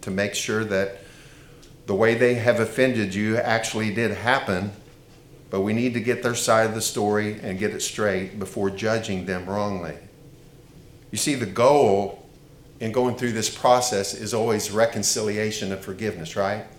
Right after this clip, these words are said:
You don't go to a person in this manner to punish them or to judge them, but you're going as a means of reconciliation and pun-, and not punishment. So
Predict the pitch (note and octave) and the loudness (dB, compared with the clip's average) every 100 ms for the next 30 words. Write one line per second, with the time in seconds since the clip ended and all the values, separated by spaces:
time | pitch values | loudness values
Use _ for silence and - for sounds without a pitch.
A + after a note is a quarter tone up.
0 | - - - - - - - - - - | -20 -20 -20 -20 -20 -20 -20 -20 -20 -10
1 | G#2+ B2 C3 B2+ C#3 D3 D3 G#2 - A2+ | 0 2 2 4 4 4 2 0 2 -2
2 | G#2+ - G#2+ G#2+ - - - - - - | 0 -2 -2 -4 -12 -20 -20 -20 -20 -20
3 | - - - A#2 A2+ A2 - A2 G#2 G#2 | -20 -20 -6 -2 0 0 0 2 2 2
4 | G#2 G#2 - - - - - - - - | 0 -4 -12 -20 -20 -20 -18 -10 -8 -4
5 | C#3+ C#3+ A2+ - G2 F#2+ G2+ A2 G2+ - | -2 0 -2 -2 -2 0 -2 -2 -4 -4
6 | F#2+ B2 A#2+ B2 F#2+ E2+ D#2+ D2 F#2 - | -4 4 4 4 0 -6 -6 -8 -16 -20
7 | - - - - - - - - C#3+ A#2 | -20 -20 -20 -20 -20 -20 -14 -4 -2 0
8 | G#2+ A#2+ A#2 A2+ A2 - - - - - | 2 4 4 0 -4 -10 -20 -20 -20 -20
9 | - - - G#2 G#2 A2 A2 G#2+ G2+ A2 | -20 -10 -4 -2 0 0 0 0 0 2
10 | G#2+ A#2 G2 B2 A2 G#2+ G#2+ - G2 G2 | 0 0 -2 -2 0 0 0 -2 -4 -6
11 | - G2 F#2+ A#2 A2 G2 A2 G2 G2+ G#2+ | -6 -6 -4 -4 -4 -4 -4 -2 0 -2
12 | - A2+ G#2+ F#2+ - D#2+ D#2+ - A2 G#2+ | -2 -4 -4 -4 -8 -10 -6 -2 -2 -2